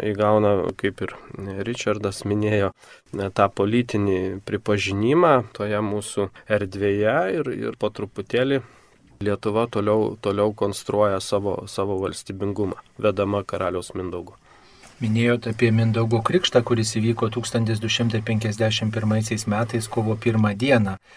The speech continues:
Speaker 2: Įdomu būtų pasvarstyti tuos krikšto motyvus, kodėl tryliktame amžiuje valdovas nusprendė štai priimti krikštą. Ar tai buvo,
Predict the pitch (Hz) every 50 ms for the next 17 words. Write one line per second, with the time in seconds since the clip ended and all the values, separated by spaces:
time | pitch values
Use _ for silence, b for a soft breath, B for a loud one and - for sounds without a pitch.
0 | b b b b - 113 101 101 104 104 107 113 113 107 110 113 110 - 110 -
1 | 110 104 - - 104 98 - - - 123 113 120 113 110 113 107 110 110 - -
2 | 117 113 - - - 110 110 104 101 101 - - 196 202 147 113 104 - - -
3 | 101 90 101 110 120 120 123 123 - - _ _ _ _ - - - _ _ _
4 | _ _ - - - 107 113 113 110 - - 110 104 101 95 90 92 104 120 127
5 | 117 127 123 117 110 104 101 98 98 104 107 110 117 113 110 - 113 107 - -
6 | - 107 107 113 113 113 113 110 - - 113 110 107 110 - 104 101 101 104 107
7 | 110 110 117 113 - 117 123 123 - - - 98 95 98 - - 107 104 101 95
8 | 104 101 101 104 101